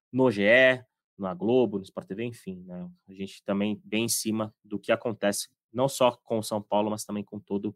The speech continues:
o Campeonato Brasileiro Feminino, Edu. Aquele beijo e vamos que vamos. E só pra,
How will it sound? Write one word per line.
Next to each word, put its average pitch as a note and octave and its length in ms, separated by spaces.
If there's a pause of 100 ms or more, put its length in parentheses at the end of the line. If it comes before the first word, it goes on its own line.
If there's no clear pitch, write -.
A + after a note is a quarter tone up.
(120)
o G#2 80
Campeonato G2 480
Brasileiro G2 360
Feminino, G#2 480
Edu. G2 280 (320)
Aquele C#3 200
beijo C3 400 (320)
e G#2+ 560
vamos A#2 220
que A#2+ 100
vamos. D#3 280
E A3 80
só A#3 160
pra, B3+ 200